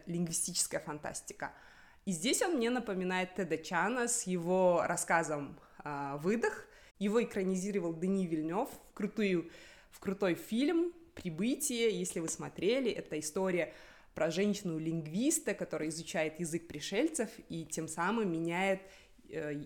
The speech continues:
меняется её восприятие мира. Также в этой книге, а, эта история, м, с потрясающим сюжетом. Здесь рассказывается, а, форпост Земли в далёкой планете,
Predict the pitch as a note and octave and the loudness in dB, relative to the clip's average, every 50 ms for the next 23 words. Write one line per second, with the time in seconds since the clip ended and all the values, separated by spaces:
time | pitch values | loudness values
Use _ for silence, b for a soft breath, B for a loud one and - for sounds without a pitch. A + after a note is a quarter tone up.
0 | - - E3+ F3 F3+ F#3+ G3 G#3+ A3+ A3 - F#3+ E3+ D#3+ E3+ E3+ E3 - - - | -6 -4 -2 0 2 2 2 0 0 -2 -4 -4 -2 -2 -2 -2 -2 -4 -6 -4
1 | F3 F3 D#3+ E3+ F3 - - E3+ E3 F3 F#3+ F#3+ F3 C#3+ A#2 - B B B B | -2 0 0 0 -2 -2 -2 -2 0 0 0 0 0 0 -4 -6 B B B B
2 | B B B B B B B - - - C#4+ D#4 D#4 D4 D#4+ A3 C4 G#3 G#3 F#3+ | B B B B B B B -4 2 4 4 4 6 4 4 4 4 4 2 0
3 | - - G3+ G#3+ C4 E4 G#4 G#4+ F#4 E4+ E4+ E4+ E4+ D#4 B B B B B B | 2 2 2 4 6 6 6 6 6 6 6 6 4 0 B B B B B B
4 | - E3+ E3 D#3+ E3 D#3+ - - G#3+ - - - F#3 - - - A3+ A#3 B3 B3+ | -6 -4 -4 -4 -4 -4 -2 -2 0 0 0 -2 -2 -2 0 4 6 6 8 8
5 | A#3 A3 G3 G3 F#3 - - - E3 D#3 D3+ D3 - - - - - - G#3 - | 8 6 6 6 6 4 2 -2 -4 -4 -4 -6 -8 -10 -10 -8 -6 -6 -4 -2
6 | - G#3+ - - G3+ F#3 F3+ F3+ - - D#3 - - - D#3 C#3+ D#3+ F3 G3 - | 0 2 4 6 6 6 6 4 0 -2 -6 -6 -6 -6 -2 0 2 2 2 2
7 | - G#3 G3+ G3+ - B B B B B B B B B B F3 F#3 F#3+ - G3+ | 2 0 0 -2 -6 B B B B B B B B B B -4 -2 -2 0 0
8 | F#3+ F#3+ - - G3+ G#3 G3+ F3+ F#3 E3+ F3 E3 E3 D#3+ D#3+ - - - D#3+ C#3+ | 0 0 4 6 6 6 6 4 0 0 2 2 2 2 0 -2 -4 -2 -2 -2
9 | C#3+ C#3 - - - - - - - - - G#3 F#3+ F#3 - G3+ G3+ F3+ - D#3+ | -2 -2 -4 -8 -12 -12 -10 -10 -10 -4 -2 0 0 0 2 2 2 2 2 -2
10 | D3 D3+ D#3+ D3+ D#3 E3+ G3+ A3+ A#3 A#3 A#3 A#3 F#3+ D#3+ E3 E3 F3 F3 F#3 F#3 | -6 -6 -4 -4 -2 0 0 2 2 2 2 0 0 0 0 2 4 4 4 2
11 | F#3 - D3+ C#3+ - - D#3 C#3+ D3 D#3+ G3 A#3+ B3 B3 B3 - G3 F#3+ F#3+ F#3+ | 2 0 -4 -4 -4 -4 -4 -2 0 0 2 2 2 0 0 -2 -2 -2 -2 -4